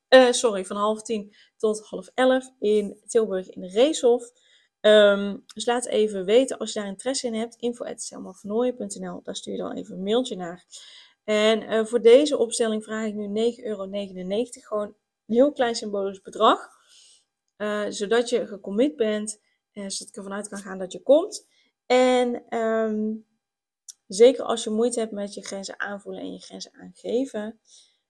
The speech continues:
eh, dan raad ik je aan om erbij te zijn. Want dan gaan we daarin een stuk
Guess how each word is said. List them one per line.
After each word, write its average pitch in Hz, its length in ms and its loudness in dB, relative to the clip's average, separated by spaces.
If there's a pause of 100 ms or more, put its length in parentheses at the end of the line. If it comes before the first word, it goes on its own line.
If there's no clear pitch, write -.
(120)
eh, 185 360 -16
dan 190 180 -12
raad 208 240 -6
ik - 80 -8
je - 100 -10
aan 196 140 -10
om 185 140 -12
erbij 175 300 -8
te 170 120 -14
zijn. 160 220 -14
Want - 120 -20
dan 180 100 -20
gaan - 240 -20
we 185 80 -20
daarin 180 340 -20
een 190 80 -20
stuk - 400 -14